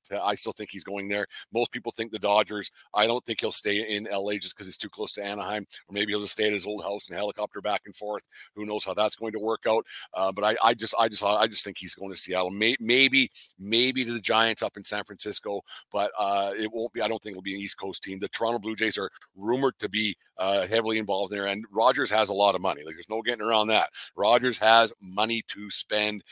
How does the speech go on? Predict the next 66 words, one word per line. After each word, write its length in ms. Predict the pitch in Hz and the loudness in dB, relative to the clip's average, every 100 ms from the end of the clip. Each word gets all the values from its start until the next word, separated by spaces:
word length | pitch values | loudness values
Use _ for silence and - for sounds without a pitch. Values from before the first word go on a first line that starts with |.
| - - | -14 -4
Uh, 200 | 92 92 90 - | -2 -2 _ -6
look 260 | 107 104 110 | -6 -4 -8
at 20 | |
everybody's 280 | 107 107 - | -6 -6 -4
phone 240 | 101 107 | -6 -2
bills 240 | 107 104 | -2 -2
and 80 | 110 | -2
everything 280 | 104 110 110 | -4 -4 -2
<laughs> 80 | 110 | 0
else, 200 | 120 - | 0 -2
and 100 | 92 | -2
cable 280 | 101 113 104 | 0 0 0
bills, 360 | 107 107 - | 0 2 0
and, 140 | 98 101 101 | -4 -4 -2
and 100 | 98 | -2
on 200 | 107 104 | -2 -4
it 100 | 98 | -2
goes. 260 | 117 110 - - - | -2 -2 -6 -14 -14
But 80 | 98 | -4
the, 180 | 104 113 | -2 -2
the, 80 | 104 117 | -4 -10
the, 120 | 98 _ | -12 _
the 120 | 107 | -8
Dodgers, 540 | 92 110 120 120 113 127 | 0 4 4 4 -4 -4
or 120 | 104 | -4
the, 120 | 107 - 104 | -4 -10 -12
the, 100 | 92 | -10
sorry, 240 | - 104 98 | -6 -6 -6
the 100 | 95 | -2
Jays 400 | 110 120 127 - - - | 4 4 4 -2 -14 -8
are 100 | 101 | -6
rumored 300 | 98 117 120 | -4 -4 -4
to, 80 | 113 95 _ | -8 -12 _
to 100 | - | -12
be, 260 | 101 110 101 - - | -6 -4 -4 -10 -8
uh, 100 | 95 104 | -6 -4
involved 440 | 117 110 113 107 | -4 2 2 2
in 40 | 107 | -6
the 60 | |
talks 340 | - 101 101 - | -4 -2 -2 -4
for 320 | 104 113 110 - _ | -2 -4 -4 -8 _
Ohtani, 440 | 113 - 95 101 98 | -10 -6 -4 -4 0
but 100 | 101 | 0
I 100 | 101 | 0
still 160 | 117 | -2
think 140 | 107 101 | -6 -8
it's 100 | - | -8
gonna 120 | 92 | -6
be 60 | |
Seattle. 420 | 92 - 92 95 92 | -6 -4 -2 -2 -2
And 120 | 87 | -8
I, 60 | 90 | -6
I 60 | 90 | -2
said 180 | 101 101 | -2 -2
that 120 | 95 | -6
for 240 | 95 95 - - - | -8 -12 -14 -20 -12
about, 260 | 87 92 90 _ 85 | -6 -4 -6 _ -12
I 40 | 87 | -10
don't 100 | 87 | -10
know, 80 | 87 | -6
five 260 | 95 92 90 | 0 2 0
months, 200 | 92 - | -6 -4
five, 200 | 95 - | -4 -4
six 240 | 92 92 | -6 -8
months 200 | 101 - | -8 -6
now. 180 | 101 | -6